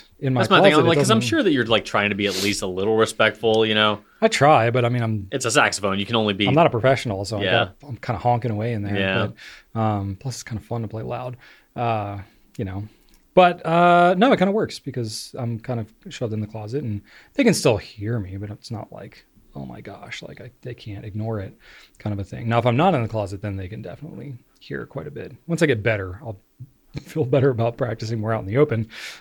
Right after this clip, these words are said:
Speaker 1: Um, but yeah, so I did that. My family wanted me to, like, pull it out and play some for them. So I did. And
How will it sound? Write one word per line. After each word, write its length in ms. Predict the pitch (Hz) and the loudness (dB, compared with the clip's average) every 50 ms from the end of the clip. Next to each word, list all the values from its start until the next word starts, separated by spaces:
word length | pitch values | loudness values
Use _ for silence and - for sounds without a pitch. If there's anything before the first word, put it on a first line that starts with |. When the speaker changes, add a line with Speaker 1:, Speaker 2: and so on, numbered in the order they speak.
| _ - | _ 0
Speaker 1:
Um, 460 | 156 147 143 139 139 135 131 127 110 - | 2 4 4 4 4 2 0 -2 -2 0
but 100 | - 165 | 2 2
yeah, 120 | 208 202 208 - - _ _ - 139 | 2 2 -2 -8 -14 _ _ -16 -16
so 140 | 135 - 123 | -10 -8 -6
I 20 | |
did 120 | 113 113 110 | -4 -4 -4
that. 160 | 110 113 117 107 - _ _ - - - - - _ | -4 -6 -8 -10 -12 _ _ -20 -20 -20 -20 -20 _
My 80 | - 123 | -4 0
family 280 | 98 123 123 120 120 113 | 2 2 2 4 2 2
wanted 200 | 110 110 110 107 | 2 2 0 0
me 100 | 110 110 | -2 -2
to, 60 | 107 | 0
like, 200 | 104 104 107 - | 0 -2 -2 -4
pull 180 | - 107 104 104 | -6 -4 -4 -2
it 40 | 104 | -2
out 200 | 101 101 98 101 | -2 -2 -4 -4
and 360 | 117 110 101 98 101 104 - _ | -6 -6 -6 -6 -8 -10 -14 _
play 260 | - - 104 101 101 101 - | -10 -8 -8 -8 -8 -10 -10
some 240 | - - 110 101 101 | -10 -8 -6 -6 -6
for 100 | - 107 | -6 -6
them. 400 | 104 101 101 98 104 104 104 - _ _ - - - _ _ _ | -6 -4 -4 -4 -4 -4 -6 -8 _ _ -20 -20 -20 _ _ _
So 340 | - - 107 101 98 98 92 - - _ - _ | -8 -6 -4 -2 -2 -4 -4 -6 -12 _ -14 _
I 80 | - 113 | -8 -6
did. 380 | 95 104 101 101 101 101 104 104 - _ _ _ _ - | -4 -2 -4 -4 -4 -6 -8 -10 -14 _ _ _ _ -8
And 280 | 107 104 101 101 98 98 | -6 -4 -4 -4 -6 -8